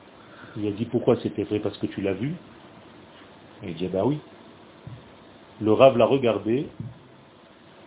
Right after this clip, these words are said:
et l'a tué par son regard. A tué cet élève. L'élève est mort. Naasa Gal Shel Asamot,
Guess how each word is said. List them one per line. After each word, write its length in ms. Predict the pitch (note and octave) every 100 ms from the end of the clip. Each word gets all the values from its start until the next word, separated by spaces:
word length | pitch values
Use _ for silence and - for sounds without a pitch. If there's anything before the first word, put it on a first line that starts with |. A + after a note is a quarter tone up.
| - A#2
et 80 | G#2+
l'a 100 | G2+
tué 320 | - G#2 F2 - -
par 140 | A2+
son 160 | - A2+
regard. 320 | G2 F2+ E2 - - - - - - - - - - - - -
A 60 | A#2
tué 220 | D#3 D3+
cet 140 | B2 A2+
élève. 220 | G2 F2 - - - - - - - -
L'élève 280 | G#2+ A#2 A#2
est 40 | G#2+
mort. 260 | G2 C3 - - - - - - -
Naasa 400 | G#2 G#2 - B2
Gal 260 | A2 C3 A#2+
Shel 160 | B2
Asamot, 380 | A2 - A#2+